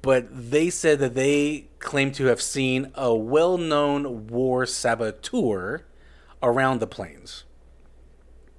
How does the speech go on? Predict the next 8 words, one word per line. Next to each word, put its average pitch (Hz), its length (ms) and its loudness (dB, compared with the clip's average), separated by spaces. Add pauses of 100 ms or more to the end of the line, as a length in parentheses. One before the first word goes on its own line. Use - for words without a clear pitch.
(220)
I 123 40 -4
don't 117 80 0
know 107 80 -4
how 107 140 -2
true 170 360 -4
that 143 180 2
is, 143 300 2 (460)
but 131 340 4